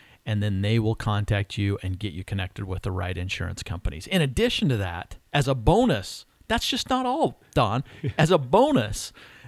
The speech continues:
Speaker 1: they will also put you on their email list. It's a good email list because it's reminders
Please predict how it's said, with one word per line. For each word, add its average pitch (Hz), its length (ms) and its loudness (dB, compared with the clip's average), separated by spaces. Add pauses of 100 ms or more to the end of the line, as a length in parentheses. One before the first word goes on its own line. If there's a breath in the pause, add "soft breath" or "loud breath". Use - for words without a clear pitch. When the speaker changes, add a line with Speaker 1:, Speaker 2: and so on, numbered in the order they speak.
Speaker 1:
they 135 140 4
will 127 100 0
also 117 540 0
put - 320 2
you 123 100 -2
on 113 160 -2
their 107 180 -2
email 120 400 0
list. 87 280 -6
It's - 120 -6
a 208 40 -2
good 185 320 8
email 110 360 2
list - 280 -10
because 143 280 0
it's 139 160 -6
reminders 120 920 0